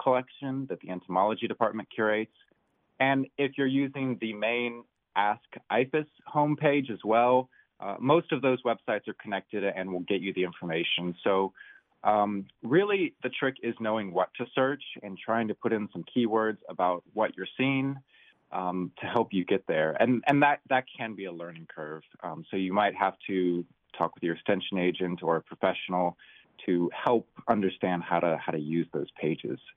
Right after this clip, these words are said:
Uh, besides that, there's, there is a new, a new player on the block. It's called the Purdue Plant Doctor website.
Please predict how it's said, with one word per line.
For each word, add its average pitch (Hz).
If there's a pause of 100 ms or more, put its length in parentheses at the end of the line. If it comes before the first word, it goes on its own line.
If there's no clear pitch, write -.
(140)
Uh, 101 (460)
besides 196
that, 190 (120)
there's, 143 (100)
there 151
is 240
a 220
new, 156 (140)
a 120
new 143 (140)
player 101
on 92
the 90
block. 87 (220)
It's 110 (140)
called 104
the 95 (120)
Purdue 120 (120)
Plant 107
Doctor 139 (260)
website. 156